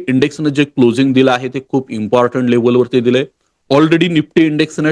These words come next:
टेन डे एक्सपोनेन्शियल मूव्हिंग ॲव्हरेज वीकली चार्टवरती ते सरेंडर केलेलं आहे. ट्वेंटी डेमावरती येऊन मार्केटनं सध्याला क्लोजिंग दिलेलं दिसून येतंय.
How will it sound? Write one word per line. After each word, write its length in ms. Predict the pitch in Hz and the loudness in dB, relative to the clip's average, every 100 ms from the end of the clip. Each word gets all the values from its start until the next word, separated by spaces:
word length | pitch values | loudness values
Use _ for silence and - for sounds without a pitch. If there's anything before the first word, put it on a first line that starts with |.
| 156 | 0
टेन 220 | 143 139 | -2 0
डे 140 | 143 143 | -2 -2
एक्सपोनेन्शियल 540 | 127 - 139 131 151 151 | -4 -4 -2 0 0 0
मूव्हिंग 360 | 117 117 127 | 2 2 2
ॲव्हरेज 240 | 127 131 131 | 0 0 -2
वीकली 360 | 107 113 113 147 | -2 -2 2 0
चार्टवरती 640 | 139 123 120 127 123 135 | 2 -4 -2 -2 -2 -4
ते 160 | 127 135 | -2 -2
सरेंडर 480 | 135 117 120 123 123 | 0 0 2 0 0
केलेलं 300 | 123 123 123 | 0 0 0
आहे. 140 | 135 - _ _ - | -4 -14 _ _ 0
ट्वेंटी 260 | 151 147 | 0 2
डेमावरती 520 | 170 160 156 156 151 160 | 0 0 2 0 0 0
येऊन 240 | 147 151 | 2 2
मार्केटनं 480 | 127 110 135 131 135 | 0 -2 -6 -6 -6
सध्याला 320 | 131 120 131 | -6 -2 -4
क्लोजिंग 480 | 135 117 113 123 123 | -4 -4 -2 0 0
दिलेलं 240 | 123 123 | 2 2
दिसून 220 | 120 123 | 0 -6
येतंय. 200 | 113 127 | -4 -4